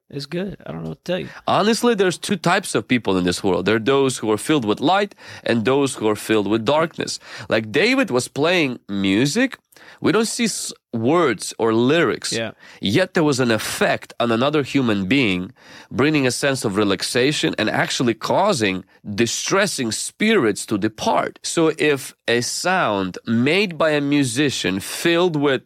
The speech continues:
Speaker 2: the Holy Spirit can bring a relief from demonic oppression, could it be that sounds made by people that are possessed by demonic spirits could bring demonic torments in their life?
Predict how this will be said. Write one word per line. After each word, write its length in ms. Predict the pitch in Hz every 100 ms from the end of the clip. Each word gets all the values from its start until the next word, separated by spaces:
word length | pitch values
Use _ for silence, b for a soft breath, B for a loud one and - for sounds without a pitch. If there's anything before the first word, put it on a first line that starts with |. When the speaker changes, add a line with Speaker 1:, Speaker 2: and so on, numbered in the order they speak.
| -
Speaker 2:
the 140 | 113
Holy 360 | 110 156 180 165
Spirit 680 | - - - 120 95 104 - B B B B
can 480 | - 139 127 117 107 b b b b
bring 460 | 104 120 170 175 -
a 120 | 123
relief 600 | 107 117 117 147 190 127
from 380 | - - 131 113
demonic 500 | 117 127 165 165 135
oppression, 760 | 110 - 170 139 - 98 104 - -
could 180 | 220 240
it 240 | 170 113
be 300 | 120 104 107 -
that 160 | 101
sounds 680 | - - 139 135 117 113 -
made 440 | 107 113 135 160 117
by 160 | 123
people 440 | 117 156 156 127 120
that 140 | 117
are 80 | 110
possessed 760 | - 139 135 117 151 226 226 -
by 120 | 110
demonic 500 | 95 104 101 92 90
spirits 640 | - - 95 90 92 - - b b
could 300 | - 139 107 107
bring 340 | 151 226 170
demonic 500 | 117 113 98 107 -
torments 540 | 165 196 147 98 92 -
in 180 | 107 104
their 140 | 123
life? 420 | 151 135 - -